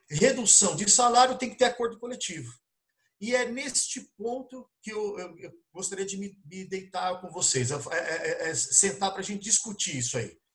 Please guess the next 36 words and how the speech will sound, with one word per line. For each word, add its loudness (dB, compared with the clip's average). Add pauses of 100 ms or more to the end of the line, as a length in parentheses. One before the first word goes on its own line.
(400)
A -2
gente -4
precisa -2
entender -2
que -10
quando 0
tem -10
sindicatos 0
sim, -6 (300)
é, -6
é, -12
participando 0
dessa 0
relação, -2 (260)
tudo -6
muda. -4 (300)
Sindicato -4
não -6
trabalha -4
sem -2
contrapartida. -10 (480)
Hoje, -4 (140)
a -10
maioria -6
dos -4
funcionários -2
nem -4
sindicalizado -2
mais -6
é, -4
não -16
contribui -10
lá -6
pelo, -14
pra, -8
pra, -16